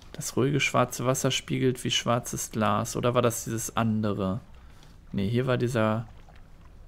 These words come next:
Ort. Hm. Aber ihr seht schon, das Schleichen in der Renngeschwindigkeit, das beschleunigt das Ganze hier erheblich.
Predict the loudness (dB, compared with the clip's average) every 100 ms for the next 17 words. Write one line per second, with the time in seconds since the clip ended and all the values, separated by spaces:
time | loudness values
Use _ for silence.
0 | -12 -4 0 2 0 -2 -6 -8 -8 -12
1 | -18 -20 -20 -18 -18 -20 -20 -18 -18 -20
2 | -20 -20 -20 -20 -18 -18 -18 -20 -20 -18
3 | -18 -18 -6 0 0 0 -2 -8 -16 -20
4 | -18 -18 -18 -20 -20 -20 -20 -20 -20 -18
5 | -16 -14 -2 6 8 10 8 8 8 8
6 | 6 8 8 8 4 4 2 0 4 6
7 | 8 6 6 4 4 4 4 8 8 8
8 | 4 -12 -18 -20 -20 -18 -16 0 0 2
9 | 0 2 6 6 6 2 -2 2 0 2
10 | 2 4 4 4 2 0 0 2 0 0